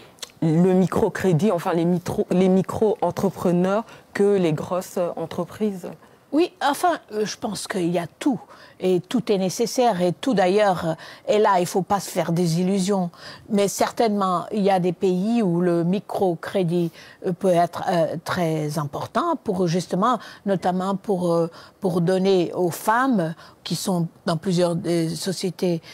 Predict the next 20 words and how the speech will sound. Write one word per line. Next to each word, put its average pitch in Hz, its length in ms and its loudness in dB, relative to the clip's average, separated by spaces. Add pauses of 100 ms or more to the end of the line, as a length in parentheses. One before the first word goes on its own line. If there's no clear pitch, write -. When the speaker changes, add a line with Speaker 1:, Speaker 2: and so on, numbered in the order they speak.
(280)
Speaker 2:
euh, 170 440 4
assez, 160 380 -2 (420)
euh, 170 400 0 (140)
euh, 160 600 -4 (200)
exploitées, 202 760 -2 (260)
mais 196 160 2
qui - 180 -2
sont 247 300 0 (240)
une 208 160 2
force, - 460 -4
la 196 140 2
force - 360 -2
travailleuse, 175 800 2
disons. 160 340 -2 (440)
Et 180 540 2
ça 240 140 0
peut 269 460 2
justement 285 520 2
leur 202 400 2
rendre 220 480 0